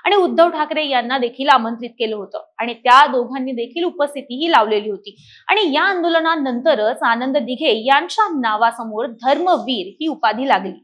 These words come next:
आता जर वर्तमानपत्रात आपण पाहिलं तर दोन हजार एकवीस मध्ये श्री मलंग गडावर आरती सुरू असताना काही मुस्लिम बांधवांनी मंदिरात घुसून हिंदू बांधवांना धक्काबुक्की केल्याची बातमी देखील समोर आली होती.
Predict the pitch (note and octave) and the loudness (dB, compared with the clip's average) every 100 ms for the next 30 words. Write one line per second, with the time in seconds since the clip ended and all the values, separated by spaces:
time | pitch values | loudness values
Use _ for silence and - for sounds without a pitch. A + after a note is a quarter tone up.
0 | _ - - E4 G4+ A4 D#4 C4 C4+ G#4 | _ 2 8 10 12 12 12 12 12 12
1 | A4 G#4 D#4 D#4 D4+ C#4 C4+ C4 C4 G#3+ | 12 10 10 10 8 8 6 8 10 10
2 | A#3+ D4 B3 B3 B3 B3 A3 - F#4+ G#4 | 10 10 10 8 10 10 8 8 8 10
3 | D4+ D4+ - F4+ C#4 B3+ C4 B3+ A#3 A3+ | 8 8 6 8 10 10 10 10 10 12
4 | A#3 C4 A3+ A#3 A4 A4+ D#4+ C4+ C4 A#3+ | 12 12 12 10 8 8 10 10 8 4
5 | A3+ B3+ C4+ C4 D#4+ B3+ C4 C4+ F#4 B3+ | 6 8 8 8 8 8 6 4 6 10
6 | A3 A#3 D4 C4 G3+ - - - E4 F#4 | 10 8 8 8 6 -2 -16 4 10 12
7 | G4 G#4 D4+ D4 C#4+ E4 D4+ B3+ C4 A#3+ | 12 12 10 6 6 6 8 8 8 8
8 | A#3+ B3 B3 C4+ B3 A#3 - F4 F4 F4 | 8 6 6 6 6 4 8 8 8 6
9 | D#4 A#3+ A#3 - C#4 A#3 A3+ D#4+ F4 B3 | 8 8 8 6 8 10 10 8 6 6
10 | B3+ C4+ B3 A3 C4 G#3 A3 G#3+ G3 | 6 4 6 10 10 10 6 4 -2